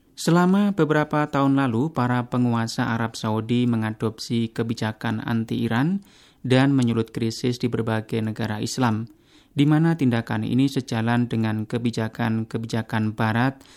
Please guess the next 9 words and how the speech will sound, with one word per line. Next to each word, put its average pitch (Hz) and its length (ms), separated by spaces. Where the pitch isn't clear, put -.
dan 113 400
rezim 110 480
Zionis 107 400
Israel. 120 560
Sejak 180 400
pembentukan 127 640
negara 113 400
Arab 110 240
Saudi, 117 480